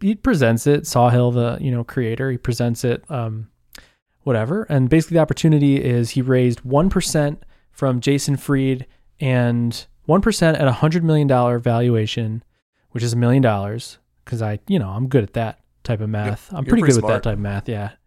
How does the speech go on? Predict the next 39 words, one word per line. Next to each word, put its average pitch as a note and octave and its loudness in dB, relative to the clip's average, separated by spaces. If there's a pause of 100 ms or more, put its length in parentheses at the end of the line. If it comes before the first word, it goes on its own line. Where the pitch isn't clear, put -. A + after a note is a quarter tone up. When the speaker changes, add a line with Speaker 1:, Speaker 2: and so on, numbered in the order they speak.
(140)
Speaker 1:
There's A#3 -2
a A#3 4
lot G#3 6
of D3 4
ones C#3 2
and B2+ -4
zeros A#2+ 2
I G#2+ 0
can A2+ -2
do G#2+ 0
pretty A2+ -6
well. G2+ -8 (720)
Um, A#2 -4 (440)
Jason E3+ 0
Fried E3 2 (180)
and, C3 2 (140)
uh, A#2+ 0
Naval, A#2+ -2 (160)
you C3+ -4
know, B2+ -4 (200)
you C3 -4
know B2+ 2
Naval. A2+ -4 (220)
Speaker 2:
Mm-hmm. B2 -12 (160)
Speaker 1:
Um, A2+ -2
so D3+ 0
Speaker 2:
Mm-hmm. D3 4
Speaker 1:
these F#3 4
two D#3+ -2
guys, G#2+ 0 (300)
he D#3 0
raised C3 2
a B2 -2
million A2+ 0
dollars D#3+ 4
from. A2 -2
So B2 -4
I'm A2+ -2
like, G#2+ -6